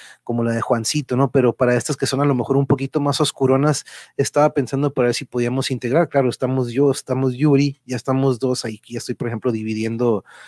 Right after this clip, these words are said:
seis personajes entre nosotros dos, y pues estoy entre tres más,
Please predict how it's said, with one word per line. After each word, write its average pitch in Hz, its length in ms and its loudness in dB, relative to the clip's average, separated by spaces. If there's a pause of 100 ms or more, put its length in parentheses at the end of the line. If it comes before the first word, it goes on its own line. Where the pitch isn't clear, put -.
(120)
seis - 280 0
personajes 117 600 0
entre 110 280 -4
nosotros 113 460 -2
dos, 156 240 4
y 156 80 -2
pues 127 200 2
estoy 139 220 4
entre 143 260 4
tres 143 340 4
más, 147 420 2